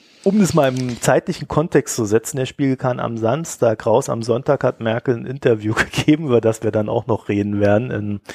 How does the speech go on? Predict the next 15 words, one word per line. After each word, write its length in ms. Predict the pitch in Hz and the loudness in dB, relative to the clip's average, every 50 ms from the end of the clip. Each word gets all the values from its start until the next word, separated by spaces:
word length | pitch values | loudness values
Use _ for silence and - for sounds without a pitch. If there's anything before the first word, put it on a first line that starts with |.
| - - - - _ - | -18 -18 -20 -20 _ -8
in 160 | - 104 101 | -6 -4 -2
der 200 | 98 98 - - | -2 -2 0 0
F 160 | - - - | 0 -2 0
A 140 | 120 107 - | 0 0 2
S, 240 | - 151 160 - - | 2 0 0 -2 -8
der 140 | - 104 104 | -10 -10 -8
Frankfurter 420 | 107 107 107 104 113 113 - 107 | -8 -8 -6 -6 -6 -4 -2 -2
Allgemeinen 380 | 104 104 101 104 104 101 98 101 | -2 -2 -4 -6 -8 -8 -4 -4
Sonntagszeitung, 800 | 107 107 110 - 131 - - - - 131 135 - 139 139 139 - - - - - - - - - - _ _ _ _ _ | -6 -2 0 -2 -2 -2 -2 0 2 2 2 2 0 -2 -2 -8 -16 -20 -18 -18 -18 -20 -20 -20 -20 _ _ _ _ _
und 160 | - 135 135 135 | -4 -4 -4 -4
ist 140 | - - | 0 2
dort 120 | 131 120 - | 2 4 4
auf 160 | 120 117 - | 2 0 2
Macron, 460 | 123 117 - - 117 113 110 107 107 - _ _ _ _ _ _ _ _ _ _ - - - - - - - - _ _ | 0 -2 0 2 0 2 2 0 -2 -6 _ _ _ _ _ _ _ _ _ _ -20 -20 -20 -20 -20 -20 -20 -20 _ _
ja, 240 | - 101 - - - | -4 -4 -4 -4 -8